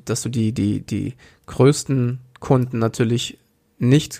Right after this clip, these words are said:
über eine Webseite kriegst, die dir dann halt so viel Geld zahlen oder dich halt, äh, s-, super lange Boni, ob das jetzt im Online-Marketing ist, ich weiß nicht, ob das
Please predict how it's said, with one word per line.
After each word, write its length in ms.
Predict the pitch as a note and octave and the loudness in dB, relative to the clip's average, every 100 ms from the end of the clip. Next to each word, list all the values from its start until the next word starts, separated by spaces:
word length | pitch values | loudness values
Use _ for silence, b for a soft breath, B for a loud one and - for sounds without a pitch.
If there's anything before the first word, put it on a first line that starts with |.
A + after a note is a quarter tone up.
| - | -2
über 220 | B2+ B2 | 2 4
eine 180 | A#2 A2 | 4 4
Webseite 640 | C3 - A#2+ A2+ - A2 | 2 0 0 0 0 -4
kriegst, 400 | - - B2+ - | -4 -4 -4 -2
die 100 | C3 | 0
dir 140 | B2 A2+ | 4 4
dann 160 | A#2 | 4
halt 140 | A#2 A2+ | 2 0
so 160 | B2+ | -4
viel 280 | B2 A#2+ A2 | -4 0 0
Geld 340 | A#2+ A2 A#2 - | 4 4 2 0
zahlen 260 | A#2+ A2+ | -2 -2
oder 160 | A2 A#2+ | -6 -8
dich 220 | - - | -6 -6
halt, 260 | A2+ A#2 - | -6 -8 -4
äh, 220 | A2+ A2+ | 0 0
s-, 320 | B2+ - - - | -2 -8 -12 -10
super 320 | - A#2+ A#2+ | -4 2 2
lange 220 | A2+ A2+ | 4 2
Boni, 260 | B2 B2+ A2 | 2 2 2
ob 200 | B2 - | -2 -2
das 140 | B2 | -2
jetzt 160 | - - | -2 -2
im 40 | |
Online-Marketing 640 | - A#2+ A#2 A#2 B2 C3 | 0 0 2 0 2 0
ist, 140 | B2 B2 | 0 2
ich 40 | |
weiß 200 | A2 - | 2 0
nicht, 60 | A#2 | -4
ob 60 | |
das 160 | B2 | -6